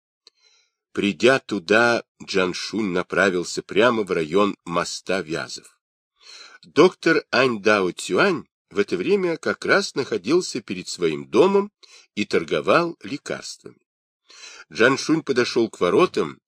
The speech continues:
и низко поклонился Ань Дао Цюаню. «Много лет мы не виделись с вами, дорогой брат», — приветствовал его доктор.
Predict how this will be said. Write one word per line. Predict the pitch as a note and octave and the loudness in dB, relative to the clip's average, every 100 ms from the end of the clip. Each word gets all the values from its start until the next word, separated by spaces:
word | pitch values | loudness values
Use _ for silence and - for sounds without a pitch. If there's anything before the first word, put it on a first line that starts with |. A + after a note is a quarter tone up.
| - | -6
и | G2+ | -4
низко | G2+ E3+ - D3+ | -2 -2 -4 -10
поклонился | - - C#3 C3 A2+ E2 - D#2 - | -10 -6 -2 -2 -2 -4 -8 -8 -6
Ань | - F#2 E2+ | 0 0 -2
Дао | C#2+ F2+ D#2 C#2+ | -2 -2 -2 -4
Цюаню. | C#2+ - F2 C2+ A#1+ B1+ _ _ _ _ _ _ _ _ _ _ _ _ _ _ _ - | -12 -8 -6 -6 -10 -18 _ _ _ _ _ _ _ _ _ _ _ _ _ _ _ -6
«Много | G#2 B2+ D3+ A#2 C3+ | 2 6 6 8 6
лет | B2 C#3+ - | 8 6 4
мы | A#2+ B2 B2 - | 4 6 6 4
не | G2+ A2 G2 | 0 0 2
виделись | G2 E3+ G#3 G3+ - | 0 0 -2 -2 -4
с | - | -2
вами, | G#2+ G2 D#2 | 2 2 0
дорогой | C#2+ D#2 C#2+ D#2 C#2 | -4 -4 -4 -8 -8
брат», — | - D2+ A#1+ - - | -8 -8 -8 -14 -8
приветствовал | F#2 E2 D2+ - D2+ D2 | -4 -2 -4 -8 -12 -12
его | D2 D2 | -12 -12
доктор. | C#2 - - - | -12 -14 -18 -20